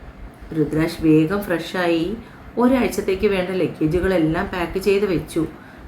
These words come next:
താഴേക്ക് വരുമ്പോൾ അമ്മ കഴിക്കാൻ എടുത്ത് വെച്ചിരിക്കുന്നു. ചപ്പാത്തിയും ചിക്കൻ കറിയും അപ്പവും വെജിറ്റബിൾ കറിയും.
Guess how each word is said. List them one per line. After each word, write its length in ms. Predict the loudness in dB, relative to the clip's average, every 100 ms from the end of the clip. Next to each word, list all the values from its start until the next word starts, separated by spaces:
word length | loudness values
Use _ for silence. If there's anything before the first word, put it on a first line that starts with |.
| -6
താഴേക്ക് 460 | -2 0 2 2 0
വരുമ്പോൾ 440 | 0 0 0 0 -2 -4
അമ്മ 260 | -4 -4 -2
കഴിക്കാൻ 420 | -2 -2 0 0
എടുത്ത് 200 | 0 0
വെച്ചിരിക്കുന്നു. 640 | 0 0 -6 -4 -4 -4 -6 -12 -20 -20 -20 -12 -8
ചപ്പാത്തിയും 600 | -6 -4 -4 -2 -4 -4
ചിക്കൻ 300 | -6 -4 -2
കറിയും 520 | 0 2 0 -2 -4 -6
അപ്പവും 340 | -2 2 4
വെജിറ്റബിൾ 480 | 4 4 0 0 0
കറിയും. 400 | 0 0 -2